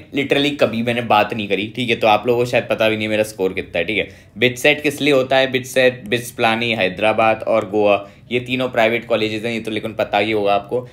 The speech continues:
लेकिन ये भी शायद आपको पता होगा कि बिट्स is one of the best private college in India, क्योंकि ये आईआईटी को राइवल कर देता है,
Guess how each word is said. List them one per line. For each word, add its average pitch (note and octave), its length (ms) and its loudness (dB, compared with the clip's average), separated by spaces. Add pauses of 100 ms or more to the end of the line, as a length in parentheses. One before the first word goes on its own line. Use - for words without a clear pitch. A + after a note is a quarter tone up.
(200)
लेकिन B2+ 400 -2
ये A2+ 200 0
भी C#3+ 100 -2
शायद C#3 240 2
आपको C3+ 260 0
पता B2+ 360 -2 (340)
होगा A#2 300 2
कि C#3 240 -4
बिट्स C3+ 360 -2
is B2+ 200 -4
one A#2 160 0
of A#2+ 100 -2
the A2 120 -4 (100)
best A2+ 280 4 (220)
private G#2+ 320 2
college G#2 340 -2 (120)
in B2 160 -4 (100)
India, G#2 360 0 (120)
क्योंकि B2 220 -6
ये B2+ 160 6
आईआईटी A2 400 4
को A2+ 120 -2
राइवल G#2 340 0
कर A#2+ 200 2
देता F#2 280 -2
है, - 140 -8